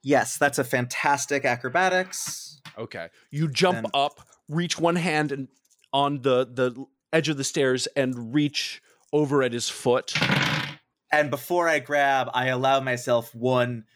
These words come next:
Speaker 1: self-satisfied, "Huh," and I grab his foot.
Speaker 2: And you grab his foot and give it a yank.
Speaker 1: And I
Speaker 2: Uh,
Speaker 1: yank.
Speaker 2: you're just trying to knock him down, right?
Speaker 1: I
Speaker 2: So
Speaker 1: want him to
Speaker 2: he's
Speaker 1: fall
Speaker 2: gonna,
Speaker 1: down the stairs.
Speaker 2: he's gonna try and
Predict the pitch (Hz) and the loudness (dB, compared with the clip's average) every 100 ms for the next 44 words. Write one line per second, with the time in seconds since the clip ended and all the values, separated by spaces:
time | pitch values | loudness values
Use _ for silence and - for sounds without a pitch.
0 | - - 139 123 123 127 120 117 - 107 | -12 -4 0 0 0 0 0 -2 0 0
1 | 104 95 _ _ - - - 165 104 - | 0 -4 _ _ -18 -14 -2 -2 -2 -8
2 | _ _ - 104 92 143 143 123 120 - | _ _ -12 -10 -8 -2 0 0 -4 -4
3 | 113 - _ _ - 123 131 127 160 175 | -4 -6 _ _ -12 -6 -4 -2 0 0
4 | 170 - - 156 147 143 135 135 127 123 | 0 -4 0 0 0 -4 -4 -4 -4 -4
5 | 147 175 - - _ _ - 117 120 127 | -4 -4 -10 -20 _ _ -8 -4 0 2
6 | 214 160 196 - 202 170 160 156 - 139 | 2 2 0 2 0 0 0 0 0 -4
7 | 127 113 98 90 127 156 _ _ - 156 | -2 -2 -4 -6 -8 -10 _ _ -4 0
8 | 190 220 196 165 185 185 180 151 - 135 | 2 2 0 0 2 2 2 -2 0 2
9 | 95 92 - - - 139 131 147 131 147 | 2 0 -6 -10 -12 -8 -2 -2 0 -2
10 | 135 120 120 | -2 -2 -6